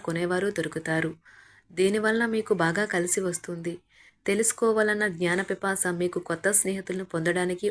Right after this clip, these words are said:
ఉపయోగపడుతుంది. ప్రతిసారి మీ ప్రేమను చూపించడం సరైన పద్ధతి కాదు. కొన్నిసార్లు ఇది మీ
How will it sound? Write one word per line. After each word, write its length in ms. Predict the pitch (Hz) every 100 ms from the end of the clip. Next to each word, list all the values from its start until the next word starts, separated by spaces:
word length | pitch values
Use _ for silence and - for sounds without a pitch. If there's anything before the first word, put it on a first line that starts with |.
| 175
ఉపయోగపడుతుంది. 800 | 175 170 165 165 160 165 165 160 160 _ _ _ _ _ -
ప్రతిసారి 560 | 202 233 233 220 220 208
మీ 80 | 190 -
ప్రేమను 340 | 180 185 202 208
చూపించడం 500 | 180 180 180 175 190 208
సరైన 300 | 175 175 185 185
పద్ధతి 300 | 165 165 190 180
కాదు. 260 | 165 165 165 - _ _ _ _ _ -
కొన్నిసార్లు 540 | 202 220 226 233 233 226
ఇది 140 | 196
మీ 60 | 202